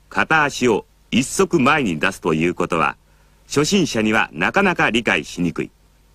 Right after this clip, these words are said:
目安として、このように膝をねじりながら横を向いたとき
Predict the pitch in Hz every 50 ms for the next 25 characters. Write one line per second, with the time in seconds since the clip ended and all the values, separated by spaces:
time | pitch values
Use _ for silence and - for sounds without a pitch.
0 | _ _ _ _ _ _ _ _ _ _ _ _ _ _ _ _ _ _ _ _
1 | _ 110 151 208 226 185 - - - 101 85 - - 92 80 - - _ _ _
2 | _ _ - - 107 107 120 120 120 110 101 92 80 65 - _ _ _ _ _
3 | _ _ _ - 107 117 151 175 175 170 165 151 123 120 123 135 190 165 165 156
4 | 143 127 117 110 104 92 71 69 101 127 - 208 202 185 160 123 123 135 131 -
5 | 123 113 107 95 - 82 64